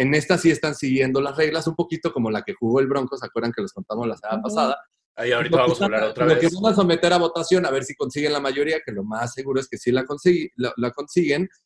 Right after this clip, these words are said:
Speaker 1: es para someter a votación la siguiente pregunta, y que le quieren hacer al pueblo mexicano, eh,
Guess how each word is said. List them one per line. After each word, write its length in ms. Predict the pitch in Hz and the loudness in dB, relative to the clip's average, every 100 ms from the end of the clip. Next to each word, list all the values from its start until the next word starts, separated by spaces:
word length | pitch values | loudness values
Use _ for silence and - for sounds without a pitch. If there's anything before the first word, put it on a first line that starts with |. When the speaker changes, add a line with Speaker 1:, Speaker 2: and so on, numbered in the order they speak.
| _ _ | _ _
Speaker 1:
es 120 | 143 | -2
para 140 | 175 170 | 2 2
someter 400 | 165 143 139 165 | 2 2 2 4
a 40 | |
votación 460 | 170 160 135 143 147 | 4 2 0 0 2
la 100 | 143 | 0
siguiente 440 | 131 110 117 123 | 0 2 2 2
pregunta, 540 | 131 131 156 175 - - _ _ _ _ _ _ - | 0 2 4 4 0 -12 _ _ _ _ _ _ -4
y 180 | 123 | -2
que 100 | 127 | 2
le 120 | 113 110 | 2 2
quieren 220 | 135 131 | 2 2
hacer 200 | 120 117 | 0 0
al 100 | 117 | 2
pueblo 260 | 127 123 123 | 4 4 2
mexicano, 640 | 120 127 139 156 120 120 - | 0 -4 -2 -2 -4 -8 -6
eh, 200 | - | -8